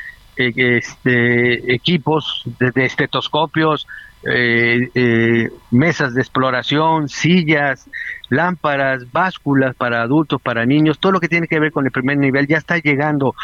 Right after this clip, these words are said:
a, a todos los rincones del país, a estas clínicas para fortalecerlos. Y dos sis-, dos servicios que son de alta demanda de los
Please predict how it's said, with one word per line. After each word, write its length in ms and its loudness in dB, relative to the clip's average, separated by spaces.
a, 420 -2
a 60 -4
todos 280 0
los 200 2
rincones 400 0
del 160 0
país, 300 0
a 60 -2
estas 260 -6
clínicas 400 0
para 240 -4
fortalecerlos. 760 -4
Y 120 6
dos 200 0
sis-, 320 -2
dos 200 0
servicios 520 0
que 80 0
son 160 0
de 80 -2
alta 200 -2
demanda 440 0
de 100 0
los 180 -2